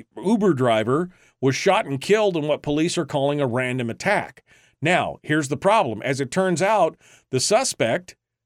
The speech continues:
is no stranger to law enforcement and should actually have probably been in jail instead of on the streets, instead of opening fire with a gun that he wasn't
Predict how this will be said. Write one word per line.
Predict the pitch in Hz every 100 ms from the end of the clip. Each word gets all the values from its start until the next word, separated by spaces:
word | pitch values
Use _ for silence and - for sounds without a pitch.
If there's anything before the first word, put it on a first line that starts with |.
| -
is | 156 147
no | 156 190 214
stranger | - 160 226 254 175 156 156
to | - 170
law | 156 220 247
enforcement | 170 135 127 113 135 139 -
and | 143 135
should | - 330 302 240
actually | 165 175 - 180 190 196
have | 147 -
probably | 285 339 247 175 151
been | 160 160
in | 143 131
jail | 123 233 196 135 214 262 _ _ _ _ _ _ -
instead | 165 - - 190
of | 175
on | 165
the | 147
streets, | 131 202 190 107 - - - _ _ _ _ _ _ _ _ _ _ -
instead | 135 127 - 208 165 151
of | 123 127 123
opening | 143 143 123
fire | - 131 123
with | 113 107
a |
gun | 92 170 208 139 151 180 - _ -
that | 120
he | 135
wasn't | 117 147 160 196